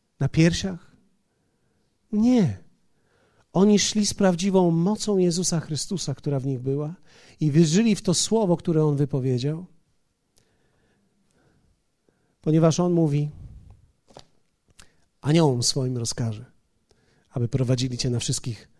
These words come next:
twoich drogach”. Dzisiaj słyszałem, jak to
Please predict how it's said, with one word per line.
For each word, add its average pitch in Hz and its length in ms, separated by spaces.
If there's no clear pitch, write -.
twoich 110 260
drogach”. - 480
Dzisiaj 156 200
słyszałem, 165 500
jak 151 120
to 143 180